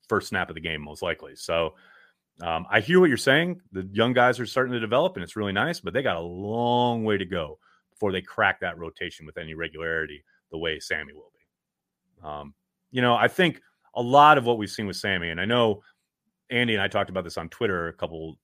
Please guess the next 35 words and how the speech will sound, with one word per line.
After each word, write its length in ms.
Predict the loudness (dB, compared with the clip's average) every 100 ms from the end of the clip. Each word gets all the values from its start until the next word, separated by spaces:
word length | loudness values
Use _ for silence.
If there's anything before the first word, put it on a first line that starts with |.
| _ -14
like, 160 | -14
last 300 | -10 -10 -8
week 220 | -6 -8 -8
or 60 |
so. 280 | -10 -10 -10 _ _ _ _ _
You 80 | -6
know, 100 | -4
he 160 | -2
had 260 | 2 4 6
had 240 | 6 4
a 60 | 4
quiet 400 | 0 2 2 0
camp. 260 | -4 -4 -2
I 60 |
know 200 | -4 -4
Aaron 240 | -2 -2 -2
talked 200 | -6 -4
about 200 | -6 -6
what 120 | -10
a 60 | -12 -4
good 220 | -4 -4 _ _
practice 380 | -2 0 -2 -10
he 80 | -6
had 220 | -2 -4
a 40 |
couple 200 | -6 -10
days 200 | -6 -6
ago, 240 | -4 -4 -4
that 160 | -6
first 200 | -8 -10
practice 320 | -6 -8 -8 -20
against 240 | -20 -16
the 40 |
Saints. 440 | -10 -6 -6 -8 -14 _ _ _ _ _
Um, 460 | -6 -4 -4 -10